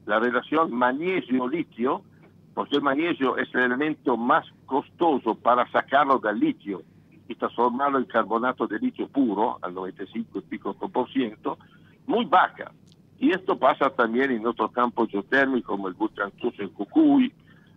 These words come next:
eh, Cerro Blanco en Catamarca, Fallo Tocomar en Salta, y, y, eh, Neuquén, por no decir Neuquén, sobre todo el Domullo.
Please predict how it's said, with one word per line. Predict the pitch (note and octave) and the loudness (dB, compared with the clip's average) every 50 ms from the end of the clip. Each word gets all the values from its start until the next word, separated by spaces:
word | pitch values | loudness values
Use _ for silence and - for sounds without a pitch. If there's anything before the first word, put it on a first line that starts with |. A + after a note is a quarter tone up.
| _ - - | _ -6 -2
eh, | - G2+ G2 F#2+ F#2 F#2 F#2 E2 E2+ F#2 - - - - | 0 2 2 2 2 2 0 0 -2 -4 -8 -12 -6 -2
Cerro | B2 A#2+ A#2 A2 G#2+ | 0 2 2 2 2
Blanco | G2+ A#2 A#2+ A#2 - A2+ | 2 2 2 2 0 -4
en | G#2+ - | -6 -4
Catamarca, | - G#2 - - A2 B2+ D3+ D3+ C#3 C#3 B2+ A#2 - - C3 A#2+ A#2 A#2 | -6 -4 -2 0 0 0 0 0 0 0 -2 -4 -4 0 2 2 2 2
Fallo | - G#2+ G#2+ G2 G2+ G2 | 2 0 0 0 -2 -6
Tocomar | G#2 F#2 F2 F#2+ F#2+ G2+ G2 G2 G2 F#2+ | -6 -6 -6 -4 -4 -2 -2 -2 -2 -2
en | F#2 F2 E2+ D#2+ - - - - - - - - - | -4 -6 -8 -10 -14 -18 -20 -20 -20 -20 -20 -8 -2
Salta, | - C#3 C#3+ C#3 C3+ C3 - - - A#2+ A2+ A2 G#2+ G2 - | 2 4 4 4 4 2 0 0 2 2 2 2 0 -6 -8
y, | - F#2+ G2 F#2 - | -8 -10 -10 -6 0
y, | A#2 C3 | 2 2
eh, | C#3 - - C3+ C3+ G#2+ F#2+ | 2 4 4 2 2 0 0
Neuquén, | C3 B2+ A#2+ - - E3 D#3+ D#3+ E3 E3+ E3 | 0 0 0 0 0 -2 0 0 -2 -2 -2
por | - A2 G2 | -2 -2 -2
no | G#2 G#2 | -2 -4
decir | G2+ G2+ - - A#2+ G#2+ G#2+ | -6 -6 -6 -4 -4 -2 0
Neuquén, | A#2 B2 B2+ B2+ - - C3+ C#3 C#3+ D#3 - | 2 2 2 0 0 -2 -2 0 -2 -2 -2
sobre | - A2 G2 G2+ | -2 -2 -2 0
todo | - C#3+ C#3 B2 B2 | 2 2 2 2 2
el | A#2 | 2
Domullo. | A2+ C#3 D#3 F#3+ A#3 G#3+ E3 - - E2 - | 2 2 2 4 4 4 2 2 -2 -8 -10